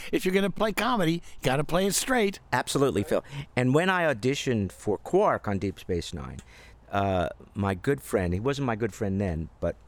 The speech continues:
Speaker 2: later on became a very close friend. He was my brother on the show. His name is Max Grodenchik. We both auditioned for the character of Quark, and we sat down on the f-, on the steps of Paramount, and we discussed our auditions. This is before either one of us had the role.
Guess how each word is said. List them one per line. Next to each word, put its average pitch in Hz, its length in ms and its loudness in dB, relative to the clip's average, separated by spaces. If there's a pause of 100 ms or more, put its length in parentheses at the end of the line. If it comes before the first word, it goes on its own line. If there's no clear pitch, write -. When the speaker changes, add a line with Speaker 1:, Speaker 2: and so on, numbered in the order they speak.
(240)
Speaker 2:
later 104 260 2
on 87 200 2
became 82 440 -2 (560)
a - 60 -18
very 113 220 2
close 90 260 -2
friend. 80 300 -8 (200)
He 101 60 -6
was 107 140 -2
my 110 100 0
brother 92 320 0
on 78 140 -6
the 76 60 -8
show. 80 180 -4
His 80 120 -4
name 92 140 0
is 78 100 -6
Max 87 220 -2
Grodenchik. 82 520 -6 (760)
We 120 100 2
both 165 240 4
auditioned 117 440 2
for 98 100 -2
the 92 100 0 (240)
character 87 380 0
of 73 100 -8
Quark, - 480 -6 (220)
and 92 160 0
we 95 80 0
sat 143 320 0
down 104 360 0 (440)
on 95 220 0
the 90 60 -2
f-, - 360 -20 (200)
on 87 280 0
the 80 80 -2
steps - 440 0
of 80 220 -4
Paramount, 92 480 0 (380)
and 104 100 0
we 120 80 0
discussed 151 420 -2
our 123 200 0
auditions. 92 420 -6
This 120 40 -14
is 139 120 -12
before 135 300 -2
either 123 180 -2
one 107 160 0
of 87 100 -2
us 87 120 -4
had 82 160 -4
the 78 60 -10
role. 76 200 -10